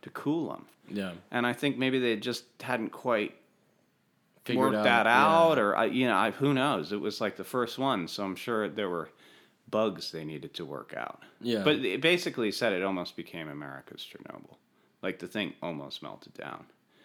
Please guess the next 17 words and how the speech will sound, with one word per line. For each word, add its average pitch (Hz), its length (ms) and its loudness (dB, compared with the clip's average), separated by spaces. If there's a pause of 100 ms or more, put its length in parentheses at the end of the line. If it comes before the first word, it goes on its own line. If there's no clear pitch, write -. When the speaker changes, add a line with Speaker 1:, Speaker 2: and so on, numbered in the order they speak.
Speaker 2:
Yeah. 104 180 -2
Speaker 1:
And 90 160 -6
had 92 140 -10
they 85 120 -4
not 85 300 -6
decided 76 560 -8
to 76 120 -18 (280)
release, 80 600 -10 (920)
you 113 60 -12
know, 107 40 -10
so 117 180 -2
it's, - 180 -6
like, 110 200 -2
right 107 180 2
in 101 120 0
our 95 140 0
backyard 73 640 -14